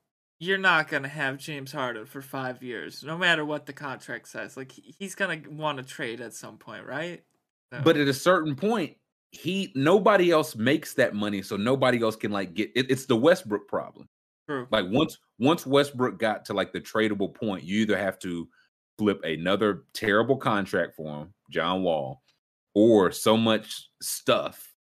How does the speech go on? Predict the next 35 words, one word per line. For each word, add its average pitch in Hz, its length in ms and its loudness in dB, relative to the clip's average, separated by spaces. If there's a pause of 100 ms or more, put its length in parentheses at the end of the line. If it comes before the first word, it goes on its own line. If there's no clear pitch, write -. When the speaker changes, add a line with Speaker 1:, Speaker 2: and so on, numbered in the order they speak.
(380)
Speaker 2:
like 82 160 -4
Washington 92 640 0
did 69 380 -10 (680)
that 80 380 -4 (120)
you 120 120 0
might 175 280 2
be 180 80 -2
better 175 340 4
off, 170 240 2
but 113 140 6
it 107 80 4
just 107 200 -4
takes 113 280 -4
so 113 280 2
much 101 480 -4 (200)
'cause 104 120 -2
you're 123 120 2
gonna 123 80 6
have 110 80 -2
to 104 80 -4
make 92 280 -4
a, 82 140 -4 (160)
like, 82 220 -6
again, 85 400 -6
get 92 160 -8
close 92 300 -4
to - 180 -10 (180)
fifty-four 92 840 -4
million. 82 480 -4 (340)
And 90 100 -6
somebody's 175 400 2
gonna 135 160 2
have 123 160 0
to 110 80 -6
say, 92 420 2